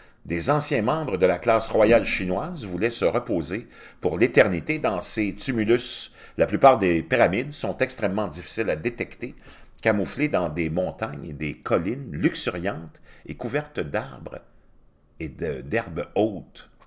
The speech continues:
Très peu de structures ont été ouvertes au tourisme.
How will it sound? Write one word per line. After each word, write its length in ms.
Très 240
peu 120
de 120
structures 420
ont 120
été 120
ouvertes 440
au 80
tourisme. 680